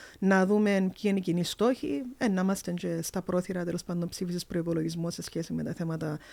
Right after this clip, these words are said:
των ελληνοκυπριακών κομμάτων, γενικότερα τα θέματα κυπριακού που θεωρητικά τρέχουν και ελπίζουμε ότι θα υπάρχουν κάποιες αλλαγές. Όπως και να είναι, εμείς τα θέματα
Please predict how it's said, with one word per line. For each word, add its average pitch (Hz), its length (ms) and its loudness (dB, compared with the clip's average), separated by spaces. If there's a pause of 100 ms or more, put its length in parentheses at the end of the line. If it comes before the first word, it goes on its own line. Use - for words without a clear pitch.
(240)
των 185 140 4
ελληνοκυπριακών 170 680 0
κομμάτων, 262 500 4 (100)
γενικότερα 180 580 2
τα 180 100 2
θέματα 180 280 0
κυπριακού 175 420 -2
που 175 100 -2
θεωρητικά 185 500 0
τρέχουν 175 440 2
και 185 120 -4
ελπίζουμε 180 600 2
ότι 170 120 -4
θα 170 80 -8
υπάρχουν 165 380 -6
κάποιες 165 360 -8
αλλαγές. - 420 -2 (420)
Όπως 202 260 4
και - 140 -2
να 175 100 2
είναι, 220 120 4
εμείς 196 280 2
τα 190 100 -2
θέματα 185 640 -2